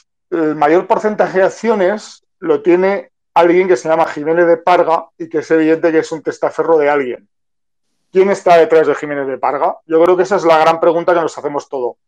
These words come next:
todos, que el objetivo es el campo. Eh, en este sentido no lo han negado. Y ellos han dicho que tienen como proyecto el hacer el nuevo estadio de la Romareda. Eh, bueno, pues estos días hemos escuchado las novedades que ha habido, que ha habido en el tema del pleno del ayuntamiento, con el tema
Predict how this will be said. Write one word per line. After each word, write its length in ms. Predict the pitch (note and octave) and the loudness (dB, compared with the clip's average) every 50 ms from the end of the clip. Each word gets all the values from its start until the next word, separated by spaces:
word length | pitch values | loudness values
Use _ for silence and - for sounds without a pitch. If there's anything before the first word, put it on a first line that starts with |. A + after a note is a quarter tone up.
| _ _ _ _ | _ _ _ _
todos, 320 | - E3 D3+ C#3+ C3+ - | 0 2 2 2 0 -2
que 120 | - F3 E3 | 0 2 4
el 60 | D#3+ | 4
objetivo 460 | D#3+ D#3+ - E3 D#3+ - G3 G#3+ G#3+ | 4 4 2 0 -2 -2 -2 -2 0
es 80 | F#3 G3 | 2 2
el 140 | F#3+ F3+ F#3 | 2 2 2
campo. 420 | G#3+ G#3 G#3+ - E3+ C3+ A#2 - _ _ _ _ _ _ _ _ _ _ - | 2 0 0 -2 -4 -4 -4 -6 _ _ _ _ _ _ _ _ _ _ -10
Eh, 240 | - C3+ C3 C3 - - - - | -8 -6 -6 -6 -8 -10 -12 -14
en 100 | C#3+ C#3 | -12 -12
este 180 | - - E3+ | -8 -6 -6
sentido 460 | D3 D#3+ E3 D#3+ E3 E3+ E3+ F3 F#3+ G3 | -4 -4 -6 -6 -2 0 2 2 2 2
no 160 | F#3+ E3+ D#3+ | 2 2 4
lo 80 | D#3 | 4
han 140 | D3 C#3 C3+ | 2 2 0
negado. 420 | B2+ A#2 B2 G3 B3 - - - _ _ _ _ _ | -4 -4 -2 -2 -2 -2 -4 -6 _ _ _ _ _
Y 80 | E2+ E2+ | -12 -10
ellos 340 | G#2 F#2+ - - A#2+ - | -10 -10 -10 -12 -10 -10
han 100 | C3 C3 | -10 -10
dicho 440 | C3 D3+ B2 - E3+ F#3+ G#3 A3+ - _ _ _ _ _ _ _ _ - | -12 -14 -6 -2 0 0 0 -2 -6 _ _ _ _ _ _ _ _ -16
que 80 | C3 | -14
tienen 300 | B2 C3+ C3 C3 C3+ C3 | -10 -10 -10 -10 -10 -8
como 260 | B2+ C3 C3 C3+ C3 | -6 -6 -4 -4 -4
proyecto 580 | - D3+ D#3 E3+ F3+ F#3+ F#3+ - - A#3 A#3+ A#3 | -2 0 2 2 2 2 0 0 2 4 4 4
el 120 | G3+ E3 | 4 2
hacer 240 | D3 C#3 - D3+ D3 | 0 0 -2 -4 -6
el 100 | D3+ D3 | -4 -4
nuevo 160 | D3+ D3+ C#3+ | -6 -6 -6
estadio 280 | C#3+ - - D#3 D3+ D#3 | -6 -4 0 2 2 4
de 40 | D#3 | 4
la 100 | D#3 D3+ | 4 2
Romareda. 600 | D#3 E3+ E3 E3+ E3+ F3+ F#3+ G3+ A3 B3 B3 A#3 - E3 | 2 2 2 2 4 4 4 4 4 4 2 2 -2 -6
Eh, 320 | D3+ C#3+ C#3 B2 - - - _ _ _ | -6 -6 -6 -6 -8 -12 -16 _ _ _
bueno, 220 | - - - - - | -16 -12 -12 -10 -10
pues 140 | - B2+ | -10 -12
estos 320 | - A#2+ - - D#3 C3+ B2+ | -14 -12 -10 -8 -8 -8 -8
días 320 | C#3+ C#3+ D3+ D3+ D#3 - | -6 -2 -2 -2 -2 -2
hemos 220 | D#3 D3+ D3 B2 C#3 | -6 -12 -12 -12 -12
escuchado 480 | B2+ - - C#3+ C3 - D3 C#3+ C#3+ | -14 -14 -14 -12 -6 -4 -2 0 0
las 160 | C#3+ C#3 B2+ | 0 -2 -2
novedades 420 | C#3+ C#3 C3+ C3+ C3+ C#3 C3+ A#2+ - | -2 -2 -2 0 0 -2 -4 -6 -6
que 100 | - D3 | -6 -6
ha 40 | C#3 | -4
habido, 360 | C#3 C#3+ C#3 C#3 C3+ B2+ - - | -2 -2 -2 0 -2 -2 -2 -4
que 60 | D3 | -6
ha 20 | C#3 | -6
habido 220 | C#3 C#3 C#3 C#3 | -4 -4 -6 -6
en 80 | C3+ C3+ | -6 -6
el 240 | C3+ C3 B2+ A#2+ | -8 -8 -8 -10
tema 200 | - C#3 C#3 C3+ | -8 -6 -6 -4
del 140 | C3+ C#3 C#3 | -4 -4 -4
pleno 220 | - C#3+ C#3 C#3 C#3 | -4 -4 -4 -4 -2
del 100 | C3+ C3+ | -2 -4
ayuntamiento, 640 | C3+ C3 B2 - B2 B2+ D#3 E3+ F3+ F3 F3 F3 | -4 -6 -8 -8 -8 -6 -4 -4 -4 -2 0 0
con 140 | E3+ E3+ D#3 | 2 0 0
el 100 | D3 C#3 | -2 -4
tema 320 | - C#3+ C#3 C#3 C#3 C3 | -6 -6 -2 0 0 0